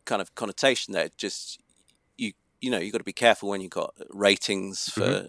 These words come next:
Speaker 1: for, for T V and, and cinema. So, so there was kind of, the subject matter was kind of limited,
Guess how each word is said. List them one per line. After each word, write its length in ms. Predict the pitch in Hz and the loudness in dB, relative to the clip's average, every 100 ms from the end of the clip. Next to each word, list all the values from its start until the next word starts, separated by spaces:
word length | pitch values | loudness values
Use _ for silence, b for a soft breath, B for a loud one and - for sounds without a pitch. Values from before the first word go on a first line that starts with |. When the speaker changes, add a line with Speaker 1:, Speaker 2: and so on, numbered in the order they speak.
| - - | -14 -18
Speaker 1:
for, 280 | - 95 - _ _ _ _ - | -4 -4 -4 _ _ _ _ -12
for 80 | - | -8
T 240 | - 113 98 | 2 4 6
V 280 | 98 98 - B B B B B B _ _ _ - | 4 2 0 B B B B B B _ _ _ -4
and, 220 | 98 101 - | -2 -2 0
and 220 | 90 95 | 0 4
cinema. 420 | - 110 101 98 | 4 4 6 4
So, 440 | 95 - 107 104 101 - - - - | 4 6 8 8 6 -2 -16 -20 -8
so 320 | - 143 120 | 4 8 10
there 160 | 113 110 | 10 10
was 240 | - - - | 6 -2 2
kind 160 | 127 | 2
of, 60 | 110 | 4
the 60 | 107 | 4
subject 400 | - 139 - 120 | 6 6 4 2
matter 540 | 110 - 120 104 101 B _ | 2 2 4 4 4 B _
was 100 | 110 | -12
kind 240 | - 127 101 | 0 4 6
of 60 | |
limited, 400 | 95 104 104 117 | 4 0 -2 -6